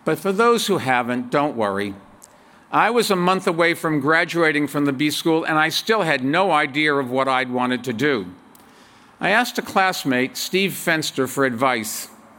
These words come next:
He said, "Go to Wall Street." And I said, "I don't know anything about finance." He said,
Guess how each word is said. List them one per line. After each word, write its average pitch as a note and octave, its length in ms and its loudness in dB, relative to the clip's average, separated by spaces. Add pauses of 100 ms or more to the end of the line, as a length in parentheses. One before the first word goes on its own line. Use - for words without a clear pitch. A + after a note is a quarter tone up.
(280)
He F#3 160 0
said, C#3 500 0 (420)
"Go D3+ 200 4
to F#3+ 80 4
Wall D3 300 2
Street." G#2 380 -4 (540)
And B2 280 -2
I A#2 220 2
said, B2+ 460 0 (320)
"I E3 140 0
don't D#3+ 220 -2
know E3+ 180 2
anything E3 380 0
about E3 260 0
finance." G3 760 -2 (640)
He F3+ 160 0
said, C#3 460 0